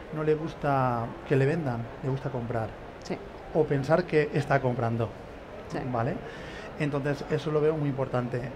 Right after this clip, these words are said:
Speaker 1: Eh, el tema de la experiencia que decíamos de entrar a un lugar y que nos sentamos como eh, tras-, o sea, que lleguemos a un lugar y nos sintamos que estamos viajando en el, vi-,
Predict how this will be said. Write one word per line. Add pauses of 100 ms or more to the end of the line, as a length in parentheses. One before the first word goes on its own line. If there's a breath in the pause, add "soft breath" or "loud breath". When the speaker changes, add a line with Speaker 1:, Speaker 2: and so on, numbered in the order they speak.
Speaker 1:
Eh,
el
tema
de
la
experiencia
que
decíamos
de
entrar
a
un
lugar (520 loud breath)
y
que
nos
sentamos
como (680 loud breath)
eh,
tras-, (840)
o
sea,
que
lleguemos
a
un
lugar (200)
y
nos
sintamos
que
estamos
viajando
en
el, (100)
vi-,